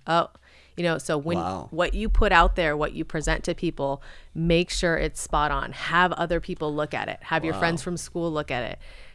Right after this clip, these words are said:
Speaker 1: Have, have somebody who has nothing to do with design look at it. See if
Speaker 2: That's
Speaker 1: they
Speaker 2: one of
Speaker 1: might
Speaker 2: my
Speaker 1: pick
Speaker 2: favorite
Speaker 1: something
Speaker 2: things to
Speaker 1: up.
Speaker 2: do.
Speaker 1: Yeah, you know, they, they see things from a different perspective.
Speaker 2: Yeah.
Speaker 1: That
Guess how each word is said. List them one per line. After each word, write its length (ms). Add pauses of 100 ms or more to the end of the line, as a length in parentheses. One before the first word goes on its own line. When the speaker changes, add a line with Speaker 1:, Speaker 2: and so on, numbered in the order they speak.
(100)
Speaker 1:
Have, 500
have 520
somebody 360
who 80
has 160
nothing 260
to 60
do 160
with 140
design 500
look 220
at 160
it. 220
See 140
if 60
Speaker 2:
That's 80
Speaker 1:
they 80
Speaker 2:
one 80
of 40
Speaker 1:
might 40
Speaker 2:
my 120
Speaker 1:
pick 100
Speaker 2:
favorite 200
Speaker 1:
something 120
Speaker 2:
things 220
to 100
Speaker 1:
up. 80
Speaker 2:
do. 60 (280)
Speaker 1:
Yeah, 420
you 140
know, 180
they, 460
they 160
see 240
things 440 (160)
from 180
a 40
different 260
perspective. 720 (100)
Speaker 2:
Yeah. 240 (520)
Speaker 1:
That 320